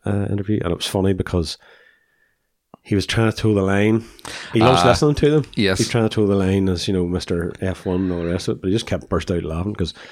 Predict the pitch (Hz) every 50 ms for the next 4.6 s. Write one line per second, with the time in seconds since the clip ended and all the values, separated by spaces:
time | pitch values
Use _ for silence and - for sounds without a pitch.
0 | - - - - _ _ - - - - 101 98 85 73 73 76 82 78 71 69
1 | - - - - - - - - - - - - 127 113 123 104 95 90 85 87
2 | 98 113 110 107 110 110 110 107 110 104 101 101 98 92 - - - - _ -
3 | - - - - - - - 76 76 - - 90 80 87 87 - _ 123 117 95
4 | 95 87 98 92 101 107 107 107 98 92 85